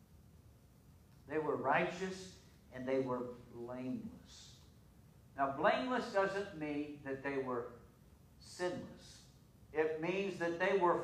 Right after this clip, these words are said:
following the law, and if they sinned, they would go through the process of the law to bring the sacrifice and, and be forgiven of their sins. And so they were living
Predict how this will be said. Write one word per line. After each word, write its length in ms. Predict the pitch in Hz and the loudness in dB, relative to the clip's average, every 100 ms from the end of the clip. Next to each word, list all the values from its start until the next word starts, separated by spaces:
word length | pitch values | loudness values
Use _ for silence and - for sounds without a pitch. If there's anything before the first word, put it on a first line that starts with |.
| - | 10
following 580 | 180 185 196 196 202 202 | 12 12 12 8 2 0
the 80 | 202 | 2
law, 480 | 170 139 139 147 147 | 10 12 12 10 4
and 160 | 151 | 0
if 140 | 180 185 | 0 4
they 120 | 202 | 4
sinned, 440 | - 185 185 185 | 4 0 -2 0
they 180 | 160 160 | 2 2
would 160 | 156 156 | 2 4
go 140 | 156 156 | 4 4
through 300 | 165 170 165 | 2 2 2
the 200 | 151 143 - - - | 2 -2 -4 -12 2
process 500 | 165 180 - 180 - | 8 8 8 2 2
of 140 | 180 | 2
the 60 | 170 | 2
law 580 | 156 135 131 131 - - - - | 8 10 12 10 6 -6 -16 0
to 240 | 135 131 - - | 2 2 -2 -2
bring 220 | 135 151 | 2 2
the 80 | 147 | 0
sacrifice 720 | 156 156 156 135 135 131 123 - - - | 4 4 4 2 6 6 6 -2 -14 -12
and, 160 | 131 127 123 | -8 -8 -8
and 140 | 123 | -2
be 100 | 131 | -2
forgiven 480 | 131 127 131 135 113 | -2 -4 -4 -4 -6
of 140 | 107 | -10
their 80 | 104 | -14
sins. 320 | 98 123 98 - - - - | -14 -14 -14 -18 -20 -20 -8
And 120 | 165 | -6
so 220 | 165 190 185 | 2 6 8
they 180 | 185 | 8
were 320 | 180 170 160 170 | 8 8 8 8
living 520 | 233 254 269 262 | 8 10 6 2